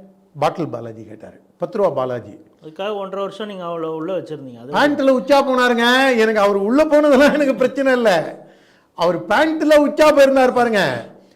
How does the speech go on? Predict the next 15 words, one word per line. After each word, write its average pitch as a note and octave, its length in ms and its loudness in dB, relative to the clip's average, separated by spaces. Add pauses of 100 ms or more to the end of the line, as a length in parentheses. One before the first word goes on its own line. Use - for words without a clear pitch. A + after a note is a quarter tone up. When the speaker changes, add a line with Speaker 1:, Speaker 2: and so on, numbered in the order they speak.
Speaker 1:
இவங்க G3+ 300 -2
தைரியம் B3+ 500 2
எல்லாம் G#3 200 -2
எப்பன்னா, B2+ 580 -6 (600)
ஆளுங்கட்சியா C#4 760 0
இருக்கும்போது D#3 480 -8
தான், C3 360 -8
இந்த D3 140 -4
அலேலியா F3 480 0
பாபுவா C3+ 300 -8
இருக்கட்டும், B2+ 320 -10
ஆர் C#3+ 320 -2
எஸ் G3+ 200 -8
பாரதியா C3 320 -6
இருக்கட்டும், B2 500 -16